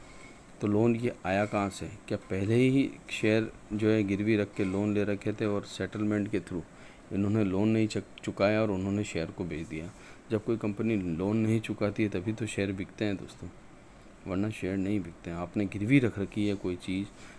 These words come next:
आपने अपने शेयरों को गिरवी रख रखा है, अगर आप टाइमली लोन चुका रहे हैं तो वो आपके शेयर क्यों बेचेगा?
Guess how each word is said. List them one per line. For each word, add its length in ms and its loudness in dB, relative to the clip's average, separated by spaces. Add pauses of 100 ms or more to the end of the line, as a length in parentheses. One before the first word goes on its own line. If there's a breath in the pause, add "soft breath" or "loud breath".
(100)
आपने 260 0
अपने 240 -4
शेयरों 300 -4
को 140 -6
गिरवी 360 4
रख 220 -4
रखा 220 -6
है, 100 -4
अगर 280 -4
आप 220 0
टाइमली 400 4
लोन 320 4
चुका 320 0
रहे 240 -2
हैं 200 -8 (960 loud breath)
तो 80 2
वो 140 4
आपके 320 4
शेयर 280 0 (120)
क्यों 160 4
बेचेगा? 480 -6